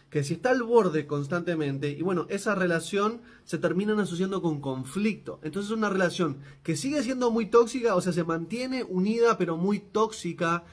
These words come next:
y con mucho sufrimiento, mucho dolor, o se termina. Entonces, lo que yo le decía a la muchacha es que termina manifestando lo que tanto teme, que es que la relación se termine.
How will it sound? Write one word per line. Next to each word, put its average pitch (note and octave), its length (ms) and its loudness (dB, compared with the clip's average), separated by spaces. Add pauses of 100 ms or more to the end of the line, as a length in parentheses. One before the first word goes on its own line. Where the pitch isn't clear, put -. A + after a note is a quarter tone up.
y D3 120 -6
con D3+ 140 -2
mucho F#3+ 200 -2
sufrimiento, F3 560 -2
mucho F#3 240 0
dolor, G#3 380 4 (200)
o G3 100 -4
se G3 120 0
termina. F#3+ 540 0 (440)
Entonces, F#3 640 0 (140)
lo D3+ 120 0
que C#3+ 100 0
yo G3 120 2
le A#3+ 80 6
decía A3 180 4
a G#3+ 40 2
la G3+ 60 0
muchacha G3 600 2
es E3+ 160 -2
que G#3 360 -2 (300)
termina A3+ 440 2
manifestando A3 640 0
lo F3+ 120 0
que D3+ 80 -2
tanto F#3 320 -4
teme, G#3+ 500 -2
que G#3+ 80 -4
es G#3+ 60 -2
que A#3+ 160 -4
la G#3 100 2
relación D#3+ 400 0
se G3+ 140 0
termine. E3+ 520 -2